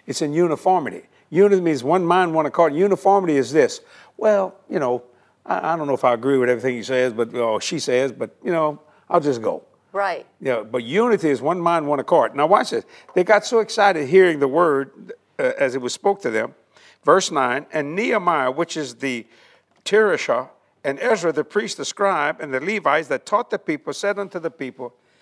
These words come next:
Speaker 1: This day is holy unto the Lord your God. Mourn not,
Speaker 2: Mm-hmm.
Speaker 1: nor weep,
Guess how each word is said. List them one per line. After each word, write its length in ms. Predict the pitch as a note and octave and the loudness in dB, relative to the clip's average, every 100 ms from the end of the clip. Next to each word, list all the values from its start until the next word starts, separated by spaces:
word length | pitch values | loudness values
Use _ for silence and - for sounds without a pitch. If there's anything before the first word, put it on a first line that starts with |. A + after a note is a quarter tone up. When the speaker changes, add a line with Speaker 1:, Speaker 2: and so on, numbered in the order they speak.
| _ _ _ | _ _ _
Speaker 1:
This 320 | C#3 A3 C#4+ - | 2 2 2 -4
day 340 | E3 G#3 G#3 | -4 -2 -2
is 280 | F#3+ D#3 - | -4 -10 -10
holy 480 | D#3 F#3+ G3 G3 - | -6 -4 -4 -4 -6
unto 280 | E3+ D#3 | -6 -6
the 140 | C#3 C3 | -6 -4
Lord 380 | C#3 E3+ E3+ C3+ | -2 -2 -2 -2
your 180 | D#3 | -6
God. 460 | C#3+ A#2+ G#2 F2+ - _ _ _ _ | -4 -2 0 -2 -10 _ _ _ _
Mourn 480 | A#2+ A#2 B2 C#3 D3+ | -10 0 0 0 -2
not, 420 | D#3 F#3+ - - _ _ _ _ - | -2 0 -4 -10 _ _ _ _ -12
Speaker 2:
Mm-hmm. 240 | F3+ F3 B2 | -8 -8 0
Speaker 1:
nor 300 | B2 D#3+ G#3+ | 4 4 4
weep, 420 | G#3 G3 G#3 | 0 -2 -4